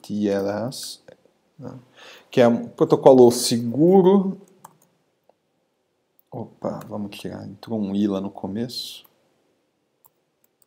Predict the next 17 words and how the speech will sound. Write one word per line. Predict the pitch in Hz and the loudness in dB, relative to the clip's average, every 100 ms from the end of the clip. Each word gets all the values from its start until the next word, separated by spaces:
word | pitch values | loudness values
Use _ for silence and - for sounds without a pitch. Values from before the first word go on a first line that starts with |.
| _ _ _ _ _ _ _ _ _ - | _ _ _ _ _ _ _ _ _ -8
E | 113 | -6
aqui | 107 - 117 120 123 - | -6 -6 -2 -2 -4 -8
o | 113 | -2
valor | 110 107 113 | 0 2 2
é | 113 - | 0 -2
yes, | 113 101 - - - - - - - - _ _ _ | -4 -4 -4 -12 -12 -12 -14 -16 -18 -20 _ _ _
ok? | - 110 127 - - - - - - | -14 -12 -12 -16 -20 -20 -20 -18 -4
Ahn, | 117 120 117 120 - _ _ _ _ | 2 2 2 -2 -10 _ _ _ _
auth | 135 131 110 - - - - _ - | 0 2 2 -2 -14 -20 -20 _ -10
user, | 117 110 113 117 143 143 185 214 226 - - _ _ - | -8 -4 -2 0 0 2 2 2 0 -6 -20 _ _ -6
que | 107 | -2
é | |
o | |
meu | 104 104 | 0 0
e-mail. | 117 107 101 110 233 240 _ _ _ _ _ _ _ _ _ _ _ _ _ _ _ _ _ _ _ _ _ _ _ _ _ _ _ _ _ _ _ _ _ _ _ _ _ _ _ _ _ _ _ - | 0 0 0 0 -4 -8 _ _ _ _ _ _ _ _ _ _ _ _ _ _ _ _ _ _ _ _ _ _ _ _ _ _ _ _ _ _ _ _ _ _ _ _ _ _ _ _ _ _ _ -8
E | 139 | -2
auth | 101 87 - | 0 -2 -6